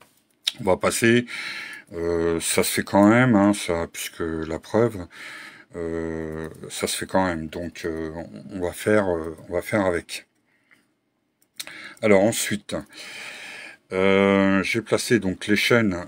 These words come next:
euh, en fin de ridelle. J'ai placé le crochet donc du, du coffre.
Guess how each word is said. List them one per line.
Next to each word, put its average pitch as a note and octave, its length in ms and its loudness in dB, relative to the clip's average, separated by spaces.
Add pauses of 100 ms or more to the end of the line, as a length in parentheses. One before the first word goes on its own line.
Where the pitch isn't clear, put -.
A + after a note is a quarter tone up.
euh, F2 640 -2
en F2+ 80 -8
fin F#2+ 180 -4
de F2 60 -6
ridelle. A2+ 440 2 (800)
J'ai F#2 180 -4
placé A2+ 380 2
le F#2 160 2
crochet A2 720 0
donc E2+ 400 -8
du, F2 1200 -10 (400)
du F#2+ 180 -12
coffre. - 500 -4